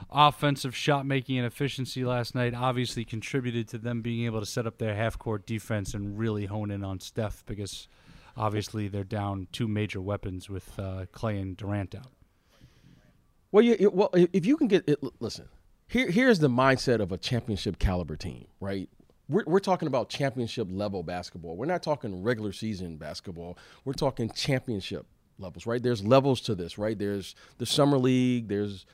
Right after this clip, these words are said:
Speaker 2: the preseason, there's the regular season, there's playoff basketball,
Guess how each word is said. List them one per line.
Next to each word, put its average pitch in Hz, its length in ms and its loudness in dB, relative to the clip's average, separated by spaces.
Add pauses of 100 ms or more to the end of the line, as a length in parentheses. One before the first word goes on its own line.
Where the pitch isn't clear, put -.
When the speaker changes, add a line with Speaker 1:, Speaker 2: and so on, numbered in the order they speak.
Speaker 2:
the - 80 -12
preseason, 135 800 -2
there's 101 240 -4
the 95 100 -8
regular 131 340 2
season, 117 540 -4 (420)
there's 107 420 0
playoff 143 480 8
basketball, 117 960 0